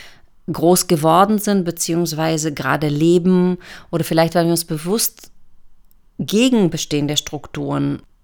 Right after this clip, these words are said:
entschieden haben, die mit der Ursprungsfamilie, mit dem ursprünglichen Wohnort und was weiß ich noch verbunden waren, entschieden haben.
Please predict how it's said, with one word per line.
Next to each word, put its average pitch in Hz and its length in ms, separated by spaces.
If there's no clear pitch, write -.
entschieden 160 540
haben, 147 280
die 175 260
mit 170 200
der 160 140
Ursprungsfamilie, 151 1080
mit 170 200
dem 170 120
ursprünglichen 151 880
Wohnort 151 640
und 143 160
was 143 160
weiß 170 200
ich 151 80
noch 156 140
verbunden 156 500
waren, 160 280
entschieden 175 540
haben. 156 460